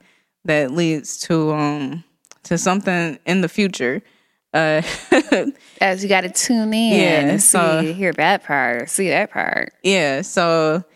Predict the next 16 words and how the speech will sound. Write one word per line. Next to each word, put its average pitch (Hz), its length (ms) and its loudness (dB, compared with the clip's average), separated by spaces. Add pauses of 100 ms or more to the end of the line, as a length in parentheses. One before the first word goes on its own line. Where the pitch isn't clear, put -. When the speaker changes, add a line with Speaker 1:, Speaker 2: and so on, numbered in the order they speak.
(440)
Speaker 1:
pretty 254 200 2
much, 180 480 0
um, 165 500 -2
it's 190 160 0
just 190 220 -2
a 180 80 -2
story 175 320 0
about 160 340 2
love 160 340 0
and 147 300 -2
loss, 143 320 0
though, 135 320 -2 (440)
in 160 100 0
the 147 80 2
Black 147 280 0
community. 143 680 -4